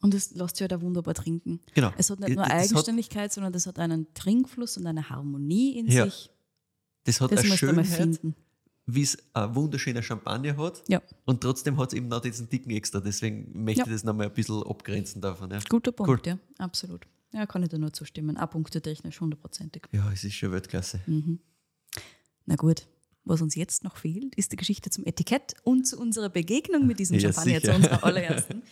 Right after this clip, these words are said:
Speaker 1: Die müssen wir natürlich auch erzählen. Also, das Etikett ist gestaltet worden von der Gaia Pielens. Das ist die Frau von Martins Pielens vom Bubble Bistro.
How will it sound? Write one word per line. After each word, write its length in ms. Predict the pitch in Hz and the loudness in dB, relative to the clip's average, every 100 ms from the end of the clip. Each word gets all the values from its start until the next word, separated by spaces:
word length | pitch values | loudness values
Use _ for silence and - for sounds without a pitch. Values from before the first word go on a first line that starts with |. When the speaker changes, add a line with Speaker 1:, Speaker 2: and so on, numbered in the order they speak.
| - - - | -20 -18 -8
Speaker 1:
Die 60 | |
müssen 360 | 185 196 247 254 | -4 -2 -2 0
wir 40 | 214 | 0
natürlich 460 | - 196 196 - | 0 -2 -2 -2
auch 160 | - - | -2 -2
erzählen. 540 | 165 - - - - - _ _ - | -6 -6 -10 -10 -14 -18 _ _ -2
Also, 340 | 185 160 - | 0 0 -4
das 160 | 147 - | -6 -4
Etikett 460 | 165 175 277 - - | -4 -2 -4 -4 0
ist 220 | 254 - | 0 2
gestaltet 500 | 214 165 170 - 196 | -2 0 -2 -2 -2
worden 220 | 175 180 | -2 -2
von 160 | - 165 | -2 -2
der 100 | 151 | -2
Gaia 260 | 143 147 - | -2 -4 -6
Pielens. 640 | - 156 147 160 262 - | -4 -2 0 2 0 0
Das 200 | 196 190 | 2 2
ist 140 | 190 196 | 0 -2
die 60 | |
Frau 200 | 185 202 | 0 0
von 180 | 262 202 | 2 2
Martins 480 | 165 175 - 262 285 | 2 0 0 0 0
Pielens 440 | - 262 277 269 - | -4 -4 -2 -2 -2
vom 220 | 170 180 | -2 0
Bubble 260 | - - 165 | 0 -2 -4
Bistro. 520 | 151 - - - | -2 -2 -4 -14